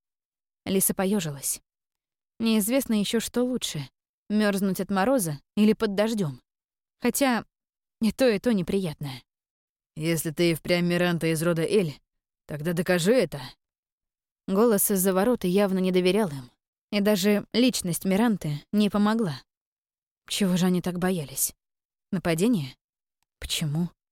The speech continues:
Мирное же время. «Как?» — с охотой отозвалась эльфийка.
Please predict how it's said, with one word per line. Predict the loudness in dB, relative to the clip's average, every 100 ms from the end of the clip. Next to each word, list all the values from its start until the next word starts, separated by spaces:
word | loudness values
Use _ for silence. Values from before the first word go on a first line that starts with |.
| _ _ _ _ -8
Мирное | 0 2 2 2
же | 0
время. | 0 0 0 -4 -10 _ _ _ _ _ _ _ _ _
«Как?» — | -2 0 0 -6 -20 _ _ _ _ _ _
с | -2 0
охотой | 0 0 -2 -4
отозвалась | -2 -2 0 0 -2
эльфийка. | -4 -6 -8